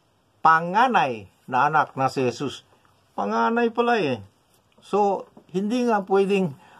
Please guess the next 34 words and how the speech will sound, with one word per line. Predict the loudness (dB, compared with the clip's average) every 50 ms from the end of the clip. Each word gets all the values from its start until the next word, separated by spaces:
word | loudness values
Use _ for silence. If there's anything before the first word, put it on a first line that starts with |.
| -20 _ -4
mananatiling | 0 2 2 4 4 4 2 2 2 0 0 0 0 0 0 0
birhen | 0 0 0 -2 -4 -2
forever | -2 0 2 2 2 2 2 2 0 0
eh. | 0 -2 -4 -6 -10 -18 _ _ _ _ _ _ _ _ _ _ _ _ -2
Birhen | 0 2 2 2 0 0 2 2
lang | 2 2 0 0 -2
yung | -2 -2 -2 -4 -6 -10 -16 _ _ _ _ _ _ _ _ _ _ _ -20 _ _ _ _ _
hindi | -4 -2 -2 0 0 0 0 4
ma-, | 6 6 6 6 4
hindi | 2 0 -2 0 0 -2 -2 0
pa | 2 4 4 4 2 0 -4 -10 -12
naipanganak | -6 -4 -2 -2 -2 0 0 2 2 2 2 0 0 0 -2
si | -2
Jesus. | -2 -2 -2 -2 -2 -4 -2 -2
Yung | -2 -2 -2 0 0
naipanganak | 0 0 0 0 0 0 2 2 2 2 0 0 2
na, | 4 4 4 4 2
ay | 0 -2 -4
hindi | -4 -4 -2 -2 -2
na | -2
birhen | 0 0 -2 0 0 -2 -2 -2 -4 -6
eh. | -10 _ _ _ _ _
Sinipingan | _ -8 -4 -2 -2 -2 -2 -2 -2 0 2 2 2
na | 2 2 2
ni | 2 0
Jose. | 0 -2 -4 -4 -6 -6 -8 -12 _ _ _ -20 _ _ _ _ _ _
Kaya | -2 2 2 4
nagkaroon | 4 2 2 2 0 0 2 2
na | 2 2
siya, | 2 0 0
panganay | 0 0 2 4 4 4 4 4 4 2 4
lang | 4 2 2 2
si | 0
Jesus | 0 0 0 -2 -4 -4